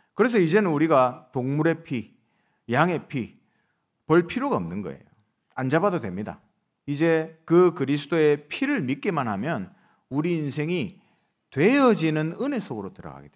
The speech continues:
있어요. 그래서 은혜의 보좌 앞으로 나아갈지니라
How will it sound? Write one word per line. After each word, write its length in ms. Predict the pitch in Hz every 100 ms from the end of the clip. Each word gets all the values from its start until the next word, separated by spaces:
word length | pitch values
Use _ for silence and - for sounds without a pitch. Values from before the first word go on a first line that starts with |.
| _
있어요. 220 | _ _ _ _ _ _ _
그래서 560 | - 214 240 214 202 240
은혜의 600 | 262 233 220 214 214 208
보좌 300 | 139 123 143
앞으로 500 | 143 143 165 277 - _ _ _
나아갈지니라 960 | 110 120 107 104 101 110 95 170 247